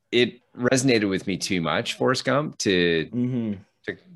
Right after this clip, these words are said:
Speaker 1: to give the other two serious thought. But I, without taking anything away from the fact that those are incredible films.
Speaker 2: Yeah, you're, uh, yeah, I, I,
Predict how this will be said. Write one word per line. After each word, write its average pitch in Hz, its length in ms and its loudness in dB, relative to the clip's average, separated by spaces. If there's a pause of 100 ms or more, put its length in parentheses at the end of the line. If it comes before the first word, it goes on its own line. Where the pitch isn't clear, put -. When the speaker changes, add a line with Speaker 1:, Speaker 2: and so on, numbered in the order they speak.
(120)
Speaker 1:
to 85 260 0
give 82 280 -2
the 85 140 0
other 76 140 -4
two 80 180 -6
serious 71 460 -4
thought. 67 280 -2
But 113 100 4
I, 120 260 2 (100)
without 113 340 0
taking - 360 0
anything 87 540 -2
away 82 240 0
from - 120 -8
the 80 80 -6
fact 78 280 -2
that 82 100 -8
those 80 200 -4
are 78 60 -4
incredible 73 480 -2
films. 50 560 -8 (540)
Speaker 2:
Yeah, 131 340 4
you're, 143 340 0
uh, 117 280 -4
yeah, 101 440 -4
I, 123 280 2
I, 127 260 2